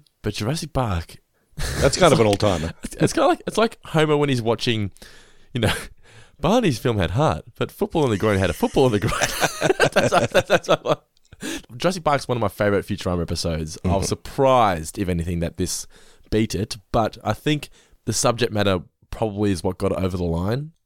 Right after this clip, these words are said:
Speaker 1: Besides the fact that it was also just an entertaining episode, which included two really good appearances, one a bit more shorter than the other. So Weird Al Yankovic,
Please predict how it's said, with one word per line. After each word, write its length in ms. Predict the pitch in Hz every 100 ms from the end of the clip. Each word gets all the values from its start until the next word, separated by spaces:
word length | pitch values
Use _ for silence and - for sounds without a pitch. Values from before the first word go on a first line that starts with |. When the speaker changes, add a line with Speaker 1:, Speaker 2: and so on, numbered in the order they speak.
| -
Speaker 1:
Besides 300 | 165 196 175
the 60 | 120
fact 60 |
that 60 | 107
it 40 | 107
was 100 | 107
also 240 | 113 107
just 200 | 95 -
an 120 | 92
entertaining 380 | 98 92 92 85
episode, 420 | 104 - 90 80 - - - -
which 160 | 156 160
included 400 | 147 165 151 -
two 420 | - 147 156 147
really 340 | 107 117 131
good 300 | 110 113 104 -
appearances, 580 | 95 127 139 143 - 78
one 320 | 120 135 107 _ 90 90
a 20 |
bit 140 | 120 92
more 160 | 95
shorter 340 | 92 - 98 92
than 80 | 90
the 80 | 92
other. 160 | 82
So 160 | 90 98
Weird 180 | 123 151
Al 120 | 123
Yankovic, 460 | 95 87 78 107